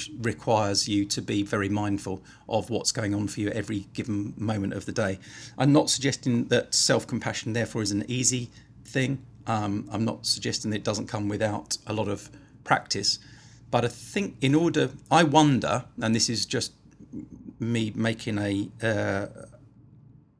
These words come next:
um, a, a th-, hypothesis, I guess, to test, which is, does your ability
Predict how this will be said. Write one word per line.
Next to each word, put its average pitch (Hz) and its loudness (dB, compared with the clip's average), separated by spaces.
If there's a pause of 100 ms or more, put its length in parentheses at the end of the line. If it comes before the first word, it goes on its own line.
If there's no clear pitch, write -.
(640)
um, 104 -2
a, 107 -4 (380)
a - -6
th-, - -12 (120)
hypothesis, - 2
I 131 2
guess, - -2
to - -6
test, - 2 (480)
which - 0
is, 135 0 (800)
does 165 4 (1400)
your 123 0
ability 139 2